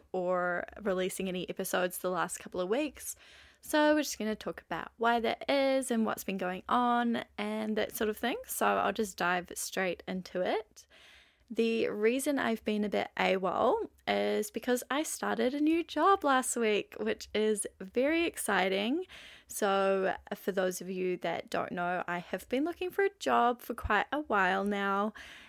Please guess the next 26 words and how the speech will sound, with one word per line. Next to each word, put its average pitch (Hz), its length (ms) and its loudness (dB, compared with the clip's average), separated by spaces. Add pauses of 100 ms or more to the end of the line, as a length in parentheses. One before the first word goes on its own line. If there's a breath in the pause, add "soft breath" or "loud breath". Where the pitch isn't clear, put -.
(140 loud breath)
and 196 640 -2 (140)
I 208 120 6
was 208 260 2
really 233 480 2 (600)
focusing 202 760 0
on 190 480 -4 (480)
looking 214 360 2
only 214 300 2
at 220 100 -2
things 202 260 -2
that 190 100 2
I 196 60 0
really 202 360 2
wanted 185 480 -2
to - 80 -10
do. 175 380 0 (520 loud breath)
I've 190 300 0 (140)
done 180 580 -4
plenty 185 480 -2
of 180 240 -2 (380)
sort 196 340 -4
of 185 320 0 (720)
jobs 214 480 2
in 226 200 2
the 226 60 0
meantime, 220 880 0